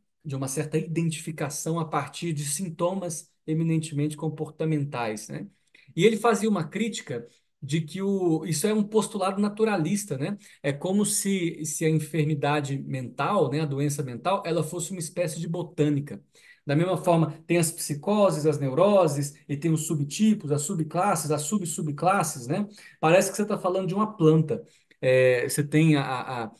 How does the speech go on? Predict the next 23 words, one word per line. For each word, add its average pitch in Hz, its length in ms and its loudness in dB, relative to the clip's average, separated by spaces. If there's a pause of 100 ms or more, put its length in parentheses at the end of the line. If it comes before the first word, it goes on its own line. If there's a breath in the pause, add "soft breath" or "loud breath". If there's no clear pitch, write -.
(180 soft breath)
a, 120 400 -6
a 147 120 -8
gimnosperma, 156 920 4
angiosperma, 147 1120 2
tem 175 120 0
a 156 60 2
roseira, 139 560 4
tem 175 220 -2
a, 170 100 0
o 151 200 0
subtipo 156 580 -2
da 151 80 4
roseira, 131 560 2 (240 loud breath)
né? 190 220 -2 (180 loud breath)
É, 185 360 6
é - 20 8
essa 190 360 6
tendência 185 920 2
nossa 147 520 -2 (320 soft breath)
de, 139 640 2
de 123 600 -4 (300 loud breath)
classificar, 180 1120 2
né? 180 340 -2